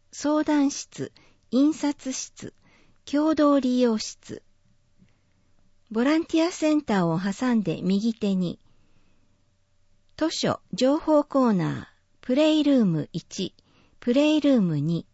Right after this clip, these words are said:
建物反対側の左手には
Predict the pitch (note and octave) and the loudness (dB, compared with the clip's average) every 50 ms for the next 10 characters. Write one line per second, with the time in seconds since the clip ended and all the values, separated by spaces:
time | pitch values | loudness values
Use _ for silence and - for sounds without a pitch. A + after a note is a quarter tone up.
0 | _ _ _ _ _ _ _ _ _ _ _ _ _ _ _ _ _ _ _ _ | _ _ _ _ _ _ _ _ _ _ _ _ _ _ _ _ _ _ _ _
1 | _ _ _ _ _ _ _ _ - C4 C4 - E4+ E4+ E4 E4 D4+ C4 A#3 B3 | _ _ _ _ _ _ _ _ -4 -4 0 2 2 2 4 4 4 4 2 2
2 | B3 B3 C4 D4 - - C4 B3+ B3 A#3+ A#3 A#3 A3+ A3 A3 G#3 G3+ F#3+ E3 - | 0 0 -2 -2 -2 -2 -2 0 0 0 0 0 0 0 0 0 0 -2 -4 -8
3 | _ - - A#3+ G#3+ C4 C#4 C4 C4+ - - B3 B3 A#3+ A#3 A3 F#3 D#3+ C#3+ - | _ -10 -6 -4 -2 0 0 -2 -2 -2 -2 0 2 2 2 2 0 -2 -4 -6